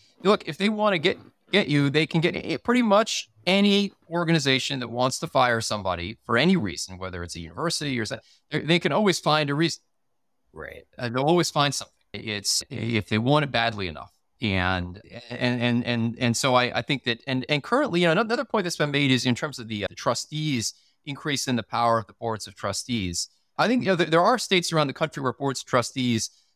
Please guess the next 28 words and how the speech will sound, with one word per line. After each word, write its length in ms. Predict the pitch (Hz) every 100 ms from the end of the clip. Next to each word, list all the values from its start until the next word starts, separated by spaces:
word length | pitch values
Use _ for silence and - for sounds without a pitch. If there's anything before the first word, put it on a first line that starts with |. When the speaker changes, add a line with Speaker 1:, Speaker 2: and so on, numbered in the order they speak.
| _ -
Speaker 1:
already 380 | 165 170 131
do 280 | - 147 175
have, 520 | 143 113 110 110 101 - _ _ _
you 120 | 127
know, 100 | 107
say 440 | 98 - 135 127 117
in, 140 | 104
in, 440 | 120 - 110 107 -
in, 300 | 117 104 104
in 140 | 117 104
various 360 | 110 101 95
things. 260 | - 90 80
So 100 | 120
it's, 140 | -
it's, 160 | - -
it's 120 | 160
not 160 | 185 190
as 120 | -
though 120 | 156
we're 100 | 123
starting 400 | - 135 143 135
from 160 | - 110
a 40 |
position 460 | - 107 101 110 101
where 140 | 98
they 160 | 98 95
actually 380 | 92 - 98
have, 200 | 98 92